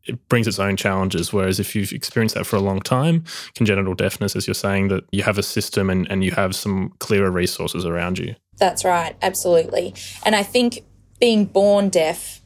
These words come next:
Speaker 2: if you have taken the Auslan pathway, so language, you have your own language and you understand your language, and there's a community of people that have those language skills also. There is absolutely barriers to the wider community with Auslan not being known by everyone or interpreters not, uh, always being accessible for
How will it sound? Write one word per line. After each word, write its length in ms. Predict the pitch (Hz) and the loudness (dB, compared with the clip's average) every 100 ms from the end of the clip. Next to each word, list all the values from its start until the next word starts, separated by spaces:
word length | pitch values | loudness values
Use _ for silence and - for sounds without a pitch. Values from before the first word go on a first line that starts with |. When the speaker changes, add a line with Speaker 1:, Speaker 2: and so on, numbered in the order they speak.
| - _ - | -20 _ -4
Speaker 2:
if 160 | 196 | 0
you 80 | 202 | 0
have 280 | 190 190 190 | 2 0 0
taken 320 | - 185 190 | -2 0 0
the 80 | 180 | -2
Auslan 640 | 165 170 180 175 175 175 - | 0 0 0 0 0 -4 -6
pathway, 760 | - 165 160 165 151 180 226 - - - _ - | -2 -2 -2 -4 0 0 -2 -10 -20 -20 _ -4
so 220 | - 185 | 4 4
language, 720 | 185 190 190 185 180 - - | 4 2 2 2 2 -2 -4
you 140 | 190 | -2
have 180 | 180 190 | 2 2
your 180 | 185 185 | 4 2
own 100 | 170 | 2
language 420 | 165 160 170 160 | -2 -2 -2 -2
and 120 | 170 | -2
you 100 | 160 | -2
understand 540 | 165 160 - - 165 165 | -2 -4 -4 -2 -2 -2
your 120 | 170 | -2
language, 520 | 160 160 165 - - - - | -4 -4 -6 -4 -6 -6 0
and 100 | 190 | 2
there's 140 | 180 | 2
a 60 | - | -2
community 580 | - 190 202 196 185 | -2 2 4 4 2
of 140 | 165 - | -2 -4
people 520 | 175 156 156 160 - _ | -6 -4 -4 -6 -8 _
that 140 | 165 - | -4 -2
have 320 | 170 165 - - | -2 -4 -8 -2
those 220 | 170 170 | 2 2
language 380 | - 160 165 170 | 0 -4 -4 -4
skills 260 | - 165 156 | 0 -2 0
also. 480 | - 156 - 151 170 - - - - _ | 0 0 -2 -4 -6 -10 -20 -20 -20 _
There 140 | 185 175 | 4 4
is 120 | 175 - | 4 0
absolutely 640 | 190 - 175 170 139 165 | 0 2 2 4 4 2
barriers 580 | 165 160 156 - 101 - | 2 4 2 2 0 -2
to 100 | 170 | 0
the 80 | 165 | 2
wider 340 | 160 156 160 | 4 2 0
community 640 | - 160 160 151 135 160 | -4 -4 -2 0 -2 -2
with 200 | 160 165 | -4 -2
Auslan 440 | - 156 160 156 156 | 0 0 0 -4 -4
not 220 | - - | -6 -2
being 420 | 160 151 151 165 | -2 -2 -8 -10
known 320 | - 180 160 160 | -2 0 0 0
by 180 | 156 | 0
everyone 460 | 156 160 160 156 151 | 2 2 2 0 -2
or 140 | 147 | -2
interpreters 640 | 139 160 165 151 156 156 170 | -2 -2 -2 0 2 0 0
not, 180 | 165 - | -4 -2
uh, 180 | 165 - | -2 4
always 400 | 185 170 160 - | 4 6 4 0
being 260 | 165 160 | -2 -2
accessible 600 | 156 - 170 170 175 143 | -4 -2 0 0 0 -2
for 140 | 143 | -2